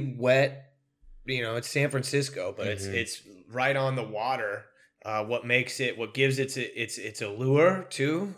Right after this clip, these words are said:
Speaker 1: uh, is kind of a detriment to it, because it can get just bogged down, and there's certain
Speaker 2: Right.
Speaker 1: parts that aren't catching a lot of sun, and it just, you know, gets real mucky. But, um, course conditions, again, leave, you know,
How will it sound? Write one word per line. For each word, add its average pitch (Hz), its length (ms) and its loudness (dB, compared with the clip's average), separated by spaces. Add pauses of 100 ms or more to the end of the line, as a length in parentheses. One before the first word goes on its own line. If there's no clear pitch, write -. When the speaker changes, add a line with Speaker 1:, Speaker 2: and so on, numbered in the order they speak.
Speaker 1:
uh, 107 360 -4 (180)
is 110 220 -8
kind 131 280 0
of 117 60 0
a 117 60 -2
detriment 127 560 0
to 113 120 -4
it, 104 80 -4
because 110 280 -4
it 110 80 -12
can 113 140 -12
get 113 200 0
just - 240 -12
bogged 123 360 2
down, 120 280 2
and 120 100 -2
there's 110 120 -4
certain 98 240 0
Speaker 2:
Right. 98 160 2
Speaker 1:
parts 127 360 4
that 117 120 -2
aren't 120 260 -2
catching 123 380 -2
a 117 40 -2
lot 117 200 0
of 107 80 -6
sun, 139 540 0 (680)
and 120 300 4
it 117 160 0
just, 123 340 -6
you 110 140 -4
know, 110 220 -2 (180)
gets 110 180 -6
real 131 220 6
mucky. 131 480 2
But, 120 320 0 (640)
um, 135 500 4 (100)
course 202 240 10
conditions, 180 520 4
again, 139 340 4
leave, 131 540 0
you 123 100 -10
know, 120 180 -4